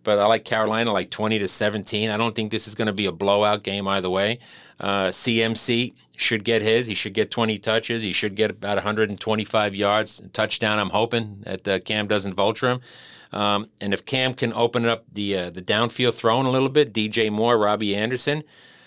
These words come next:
uh, and then just let the defense do its work. Uh,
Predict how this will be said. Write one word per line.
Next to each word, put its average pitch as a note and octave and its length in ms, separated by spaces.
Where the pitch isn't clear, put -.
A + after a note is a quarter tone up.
uh, A2 280
and A2+ 140
then A#2 80
just - 400
let A2+ 200
the B2 60
defense C3 460
do B2+ 160
its B2 160
work. C3 340
Uh, F#2+ 340